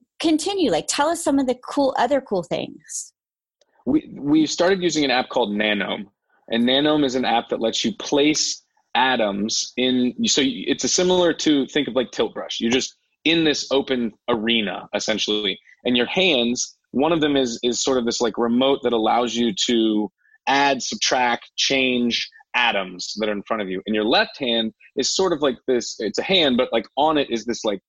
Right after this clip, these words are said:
Speaker 2: panel that has controls. And when you press the buttons on your arm panel, bigger panels pop up in front of you. And a lot of them are, like, the periodic table of elements. And so you take your control hand with your little gun thing in it, and you, like, pick carbon, for example, and you can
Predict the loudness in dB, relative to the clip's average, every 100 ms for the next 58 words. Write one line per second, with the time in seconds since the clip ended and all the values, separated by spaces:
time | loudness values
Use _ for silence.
0 | _ _ _ -8 -2 0 2 0 0 -2
1 | -4 -6 -4 0 2 2 -2 -2 -2 0
2 | -2 0 -6 -2 -4 0 -2 -2 -2 -2
3 | 0 2 0 -2 -2 0 0 -2 _ _
4 | _ 0 2 2 -2 -4 -2 0 0 -2
5 | -2 -2 -4 -2 0 0 2 2 2 2
6 | 2 0 -2 -2 -4 _ _ -4 -2 2
7 | 2 2 0 0 2 2 2 0 -2 -10
8 | -20 _ _ -4 -2 0 0 0 0 -2
9 | 0 -2 -2 -2 2 2 2 2 2 0
10 | -4 _ _ _ -2 2 2 4 2 0
11 | 0 0 0 0 0 0 0 0 2 2
12 | -2 _ -2 -2 -4 -8 -2 2 2 0
13 | -4 -6 -6 -6 -6 -4 -2 0 0 -2
14 | -4